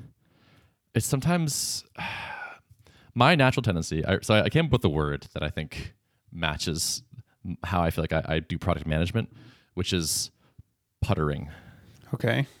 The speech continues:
Speaker 2: Explain this to me.
Speaker 1: I am a product putterer. So, like, it's less about, like, this, like, year-long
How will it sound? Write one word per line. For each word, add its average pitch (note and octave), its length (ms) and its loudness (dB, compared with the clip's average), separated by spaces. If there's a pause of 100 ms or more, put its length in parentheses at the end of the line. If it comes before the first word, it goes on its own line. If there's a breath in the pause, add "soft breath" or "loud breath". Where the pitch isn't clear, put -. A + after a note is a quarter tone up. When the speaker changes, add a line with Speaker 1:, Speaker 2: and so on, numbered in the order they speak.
(160 soft breath)
Speaker 2:
Explain B2 420 -2
this A2+ 200 -4
to A2+ 80 -2
me. G#2 180 -2 (200 loud breath)
Speaker 1:
I A2 100 8
am A#2 80 6
a A2 60 6
product - 480 2 (140)
putterer. D2+ 440 2 (400 loud breath)
So, F2+ 240 -2
like, E2 380 -2 (800 soft breath)
it's - 160 -6
less B2 180 4
about, B2+ 320 6
like, A2 260 2
this, G#2 240 0
like, F2 240 0 (1000)
year-long F#2+ 640 2